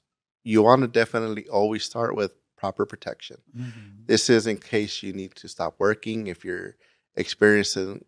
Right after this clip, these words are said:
Speaker 1: uh, adversity like a bad injury,
Speaker 2: Right.
Speaker 1: like a bad illness, you definitely wanna start with proper protection at the bottom, which is
Speaker 2: Mm-hmm.
Speaker 1: the most important thing.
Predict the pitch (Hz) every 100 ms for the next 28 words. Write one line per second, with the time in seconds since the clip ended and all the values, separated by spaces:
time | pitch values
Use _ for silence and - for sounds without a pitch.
0 | - 98 95 92 90 - 90 95 98 -
1 | 98 90 87 87 85 _ - 92 90 -
2 | 101 98 90 85 87 - _ 131 123 104
3 | 98 98 98 90 98 95 - 107 104 92
4 | 85 - - 98 104 107 123 123 123 113
5 | 107 98 98 95 92 - 95 101 - -
6 | - - 95 90 90 87 92 101 107 _
7 | 131 135 127 127 110 98 95 95 95 95
8 | - 92 90 87 58 52